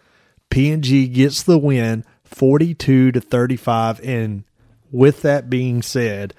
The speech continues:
we have a lot more that we're gonna talk about with Port Neches Groves right after we take a break here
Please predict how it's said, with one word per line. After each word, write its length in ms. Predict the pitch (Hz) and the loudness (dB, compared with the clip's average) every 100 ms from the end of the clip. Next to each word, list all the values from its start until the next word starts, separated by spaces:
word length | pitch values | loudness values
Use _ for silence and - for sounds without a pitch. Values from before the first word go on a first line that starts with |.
| _ | _
we 180 | - 131 | 2 4
have 120 | 120 | 4
a 60 | 110 | 0
lot 440 | 101 101 120 131 | -4 0 2 2
more 300 | 131 123 120 | 0 -2 -2
that 160 | 107 101 | -2 -6
we're 160 | 117 120 | -6 -2
gonna 240 | 131 123 | -2 -2
talk 320 | - 143 143 | -2 -4 -2
about 380 | 120 107 101 101 _ _ _ _ | -6 -6 -8 -12 _ _ _ _
with 220 | 139 117 | -4 -4
Port 240 | - 139 113 | -2 -2 0
Neches 420 | 123 117 123 110 | -6 -4 -8 -10
Groves 540 | 131 127 113 104 - _ _ _ | -4 -2 -2 -6 -14 _ _ _
right 400 | 117 117 127 135 | -6 -2 0 0
after 340 | 123 - 110 | -2 -4 -12
we 180 | 107 120 | -6 -6
take 240 | - 123 | -2 -4
a 60 | 117 | -4
break 400 | 110 127 113 - - - _ | -2 -2 -2 -10 -20 -20 _
here 380 | - 131 120 110 | -2 0 0 -4